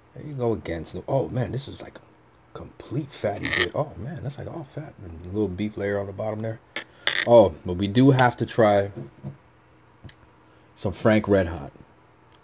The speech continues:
'cause we put that on everything. Y'all know what it is. Y'all know how you go.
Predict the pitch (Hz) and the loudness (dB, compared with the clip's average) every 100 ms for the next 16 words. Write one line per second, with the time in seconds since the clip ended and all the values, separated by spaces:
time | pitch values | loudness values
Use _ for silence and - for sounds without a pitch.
0 | _ _ _ - - _ _ 95 82 85 | _ _ _ -20 -20 _ _ -2 0 6
1 | 110 135 113 92 - 101 110 - - _ | 6 6 4 4 6 6 6 0 -20 _
2 | _ _ _ _ _ _ _ _ _ _ | _ _ _ _ _ _ _ _ _ _
3 | _ _ _ _ _ _ _ _ _ - | _ _ _ _ _ _ _ _ _ -14
4 | 85 95 104 101 92 90 78 76 107 - | -4 2 4 4 4 0 -6 -4 -4 -6
5 | - - - 87 110 - 104 - - - | -14 -20 -18 -14 -14 -14 -16 -16 -18 -18
6 | - - _ _ _ - - _ _ _ | -20 -20 _ _ _ -20 -20 _ _ _
7 | _ _ _ _ _ _ _ _ _ _ | _ _ _ _ _ _ _ _ _ _
8 | _ - - - | _ -10 -10 -12